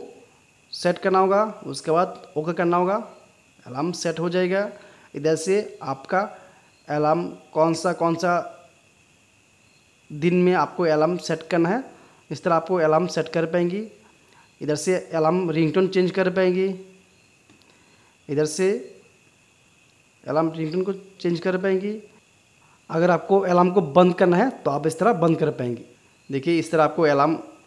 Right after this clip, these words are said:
on off कर सकते हो। अगर आपको अलार्म को बंद करना है तो आप इस तरह, तो इस तरह आपको अलार्म को बंद करना होगा।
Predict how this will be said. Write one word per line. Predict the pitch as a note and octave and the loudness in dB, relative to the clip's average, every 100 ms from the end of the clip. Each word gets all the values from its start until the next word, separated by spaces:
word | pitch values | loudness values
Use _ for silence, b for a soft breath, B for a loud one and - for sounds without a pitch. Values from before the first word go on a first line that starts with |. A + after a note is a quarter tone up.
| _ - | _ -4
on | C#3+ | -2
off | D#3 D3+ | -2 -2
कर | |
सकते | C3 C3+ C3+ | -4 -4 -2
हो। | D3 | 0
अगर | D3 | 0
आपको | D3 D3 E3 | -2 0 0
अलार्म | D3 D3 | 2 0
को | F3 | -2
बंद | D#3 D#3 | -2 -2
करना | D#3 E3 | 0 0
है | F3 | 0
तो | A3 C#3 | -2 0
आप | B2+ | 0
इस | C3+ - | -2 -6
तरह, | E3+ C4+ B B B - | -6 -6 B B B -6
तो | |
इस | C#3+ C#3+ | -6 -2
तरह | D#3 | -2
आपको | C#3+ F3 | 0 0
अलार्म | C3+ C3+ | 0 -2
को | E3 | -4
बंद | C#3 B2+ A#2+ | -6 -6 -4
करना | A#2 | -6
होगा। | A2 A2 | -6 -10